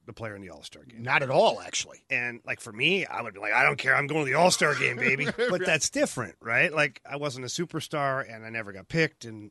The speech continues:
Speaker 1: I guess if I got picked every single year, maybe I would feel differently about it. Um,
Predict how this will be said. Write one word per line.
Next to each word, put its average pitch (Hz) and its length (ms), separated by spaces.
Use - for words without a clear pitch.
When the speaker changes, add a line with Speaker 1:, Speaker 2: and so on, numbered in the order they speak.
Speaker 1:
I 120 60
guess 120 220
if 104 80
I 117 80
got 104 140
picked 127 240
every 110 180
single 98 280
year, 123 220
maybe 120 320
I 98 60
would 90 160
feel 101 420
differently 170 540
about 156 280
it. 214 120
Um, 107 540